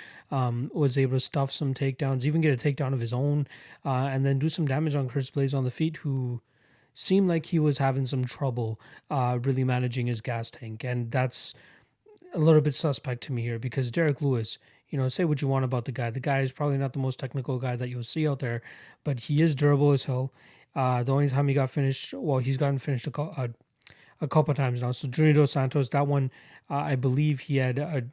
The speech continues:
alluded it to, or at least attributed it to, um, having severe back issues. Uh, his back was really, really fucked up for that fight. And then obviously the Daniel Cormier fight got absolutely outclassed in that fight.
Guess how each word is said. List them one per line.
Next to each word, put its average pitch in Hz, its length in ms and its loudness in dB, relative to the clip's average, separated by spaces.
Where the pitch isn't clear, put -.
alluded 147 460 2
it 127 160 2
to, 131 260 -4
or 120 140 -2
at 131 140 -4
least 131 280 -4
attributed 131 520 -2
it - 80 -20
to, 127 300 -2
um, 123 220 -2
having 135 720 -2
severe 143 440 0
back 127 300 -2
issues. 131 440 -4
Uh, 139 180 -2
his 131 160 0
back 127 260 0
was 127 120 -4
really, 131 300 2
really 127 180 -2
fucked 123 300 -6
up 131 100 -2
for - 120 -10
that 127 180 -4
fight. 120 280 -2
And 139 100 2
then 135 100 4
obviously 135 440 2
the 127 120 -2
Daniel 123 340 0
Cormier 127 400 0
fight 120 260 -6
got 123 160 -4
absolutely 123 500 -2
outclassed 131 520 -6
in 127 60 -6
that 127 220 -4
fight. 120 300 -8